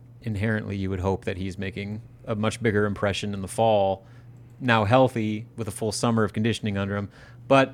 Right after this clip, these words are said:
it's certainly notable because I think there was a point where Chubba was kind of the odd man out,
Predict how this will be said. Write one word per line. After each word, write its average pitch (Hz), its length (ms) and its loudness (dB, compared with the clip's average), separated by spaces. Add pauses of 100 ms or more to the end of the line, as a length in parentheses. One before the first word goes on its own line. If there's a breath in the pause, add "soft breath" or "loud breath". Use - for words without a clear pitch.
(120)
it's 170 200 -8
certainly 135 420 0
notable 107 640 -2
because 117 240 0
I 117 80 4
think 151 100 0
there 156 80 -2
was 101 140 -2
a - 20 -8
point 147 300 -4
where 98 100 -4
Chubba 151 240 0
was 101 140 -2
kind 110 160 -2
of 101 60 -4
the 101 100 -2
odd 104 180 0
man 98 240 -6
out, - 320 -8